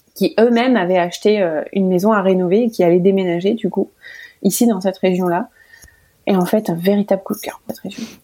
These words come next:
On saurait pas expliquer, ça a été, euh, pff, j'en ai encore des frissons, tellement ça me, ça me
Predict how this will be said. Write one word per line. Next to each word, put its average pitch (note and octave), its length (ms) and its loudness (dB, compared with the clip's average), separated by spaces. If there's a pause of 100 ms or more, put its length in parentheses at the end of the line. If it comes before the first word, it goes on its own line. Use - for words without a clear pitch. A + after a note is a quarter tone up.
(280)
On F#3+ 40 0
saurait G3+ 260 2
pas G3+ 140 2
expliquer, G3+ 480 0
ça F#3+ 140 -2
a - 20 4
été, F3+ 320 0
euh, D#3+ 40 -4 (300)
pff, - 360 -14
j'en F#3+ 180 0
ai - 20 0
encore A3 220 2
des G3 100 4
frissons, A3+ 400 0
tellement F#3 380 -4
ça G3 100 -10
me, D#3+ 600 -6
ça - 140 -20
me E3 200 -10